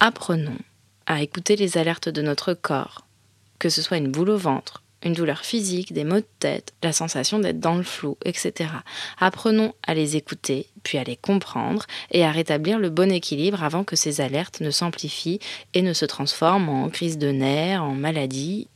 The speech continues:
ou autre douleur chronique. Apprenons à y porter de l'attention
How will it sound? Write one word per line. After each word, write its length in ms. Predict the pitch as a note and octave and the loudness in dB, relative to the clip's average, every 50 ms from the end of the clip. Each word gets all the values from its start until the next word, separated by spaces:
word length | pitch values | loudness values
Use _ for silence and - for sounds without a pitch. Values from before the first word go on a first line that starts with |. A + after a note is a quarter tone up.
| - | -2
ou 140 | F#3 F#3 - _ - | -2 -2 -2 _ 2
autre 300 | A3+ A#3 - - - E3 | 2 2 2 0 -4 -2
douleur 340 | E3 F3 E3+ F3 F3+ - - | -2 0 0 0 -2 -2 -8
chronique. 480 | - - D#3 C#3+ C3+ - - - - _ _ _ _ _ _ _ _ _ _ _ _ _ _ _ | -4 -4 -2 -2 -2 -6 -10 -18 -18 _ _ _ _ _ _ _ _ _ _ _ _ _ _ _
Apprenons 520 | - F#3+ F#3+ - - G3 F3+ F3 E3+ E3 - _ _ - | 2 2 2 2 2 2 4 4 2 0 -4 _ _ 0
à 100 | E3+ E3+ | 0 2
y 60 | E3 D#3+ | 2 2
porter 460 | - D#3+ D#3 - - - F3+ G#3 _ _ _ _ - - | 0 -2 -2 -2 -4 -4 -4 -4 _ _ _ _ -6 -4
de 80 | D#3 | -2
l'attention 680 | D3 C#3+ D3+ G3 A#3 - A#3+ A3 - - - E3 - | 0 2 2 2 2 2 0 -2 -2 -2 -2 -4 -6